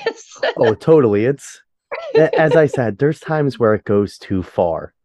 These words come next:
Speaker 2: But, like,
Speaker 1: Yeah.
Speaker 2: the thing is, too, like, some people, like, the, at the,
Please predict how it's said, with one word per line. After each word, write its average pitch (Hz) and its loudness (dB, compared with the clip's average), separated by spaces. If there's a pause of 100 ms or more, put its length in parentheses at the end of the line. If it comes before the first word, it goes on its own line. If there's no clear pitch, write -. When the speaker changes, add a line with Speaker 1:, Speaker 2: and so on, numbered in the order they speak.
(420)
Speaker 2:
But, 143 0
like, 135 4
Speaker 1:
Yeah. - 0 (460)
Speaker 2:
the 170 0
thing 196 0
is, 175 -4
too, 175 -6
like, 127 0
some 139 -4
people, 127 -4
like, 107 0
the, - 0
at 123 -2
the, 113 2